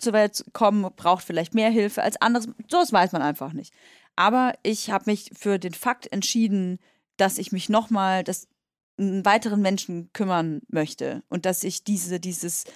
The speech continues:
Aufwachsen, dieses, ähm,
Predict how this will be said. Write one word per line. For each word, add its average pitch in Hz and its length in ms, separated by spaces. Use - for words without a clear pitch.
Aufwachsen, 185 960
dieses, 180 600
ähm, 165 480